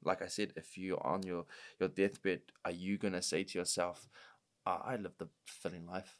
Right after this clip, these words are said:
I think I've done what I wanted to do. I'm happy. I won't be fearful of dying." You know what I mean? So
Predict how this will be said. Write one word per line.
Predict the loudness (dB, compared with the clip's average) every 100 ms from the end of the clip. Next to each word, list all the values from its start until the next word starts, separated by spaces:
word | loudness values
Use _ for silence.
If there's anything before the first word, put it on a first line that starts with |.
| -10
I | -10
think | -2 -4 -2
I've | -8 -8 -14 _ _
done | -2 -2 -6 -18 _ _ _
what | 4 4
I | 6
wanted | 2 -4 -4 -6
to | -2
do. | -2 -2 _ -20 -20 _ _ _ -10 -10 _ _ _
I'm | -2
happy. | 0 -2 4
I | 8
won't | 8 6
be | -2
fearful | 0 0 0 -4
of | -6 _
dying." | 2 2 -10 _
You | -8
know |
what | -6
I | -6
mean? | -6 -10 _ -20 -14
So | -6 2 4 4 0